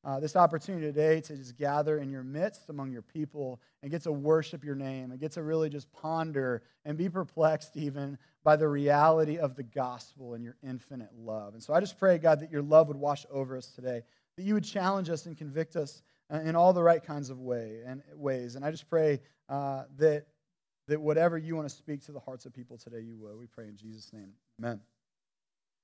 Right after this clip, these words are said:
All right, so we're gonna talk today first about the, the cycle of guilt, and it's really, I wanna walk through this, uh, pretty quickly, and it's, it comes right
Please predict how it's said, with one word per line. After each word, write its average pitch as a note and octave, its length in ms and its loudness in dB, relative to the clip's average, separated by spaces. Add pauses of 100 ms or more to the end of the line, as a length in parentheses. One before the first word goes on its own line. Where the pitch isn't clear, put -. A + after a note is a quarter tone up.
(220)
All F#3 60 8
right, E3+ 140 8
so G3+ 280 0 (220)
we're F#3 160 -2
gonna A#3+ 140 0
talk G#3+ 400 6
today F3+ 340 4
first F#3+ 240 -6
about E3 200 2
the, D#3+ 100 -4 (100)
the D3+ 80 -10
cycle E3 460 0
of C3 240 -10
guilt, F3+ 300 4
and D3+ 120 -8
it's D3 180 -12
really, E3+ 380 0 (240)
I E3 60 -2
wanna F#3+ 120 4
walk F3+ 460 6
through F#3+ 220 -2
this, E3 440 0
uh, D3 300 0 (160)
pretty A#3+ 220 0
quickly, D#3+ 640 0 (340)
and E3+ 240 -2 (300)
it's, D#3+ 320 -6
it D#3 180 -8
comes G3+ 320 0
right E3+ 300 6